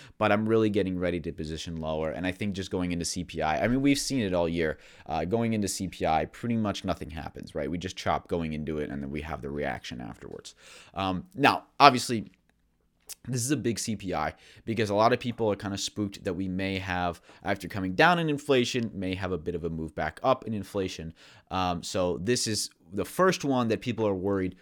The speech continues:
we may come in hot, uh, for real. So if we were to come in lower or at least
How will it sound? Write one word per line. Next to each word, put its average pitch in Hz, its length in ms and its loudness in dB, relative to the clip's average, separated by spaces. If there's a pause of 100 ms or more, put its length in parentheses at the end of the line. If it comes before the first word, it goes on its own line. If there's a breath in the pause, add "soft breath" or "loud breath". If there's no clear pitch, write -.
(120 soft breath)
we 95 120 -6
may 98 200 -2
come 95 280 -6
in 85 140 -4
hot, 85 480 -2 (280 soft breath)
uh, 82 260 0
for - 180 -8
real. 92 400 0 (280 loud breath)
So 110 180 2
if 98 80 -2
we 120 180 2
were 143 320 6
to 147 120 4
come 127 320 0
in 104 300 0
lower 147 500 10
or 110 180 8
at 101 80 6
least 98 220 0